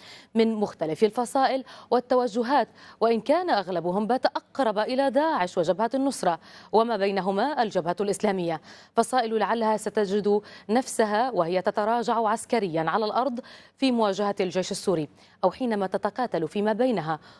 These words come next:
مضطرة لمراجعة استراتيجيتها بعد القرار السعودي الذي يدرج الإخوان المسلمين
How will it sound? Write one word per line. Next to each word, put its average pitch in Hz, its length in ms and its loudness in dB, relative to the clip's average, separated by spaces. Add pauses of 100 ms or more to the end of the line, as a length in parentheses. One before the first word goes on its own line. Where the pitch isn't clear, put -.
(120)
مضطرة 285 640 0 (140)
لمراجعة 196 720 0
استراتيجيتها 220 1040 0 (320)
بعد 262 340 0
القرار 165 380 -2
السعودي 202 600 0
الذي 220 240 -2
يدرج 196 360 0
الإخوان 196 400 0
المسلمين 202 580 0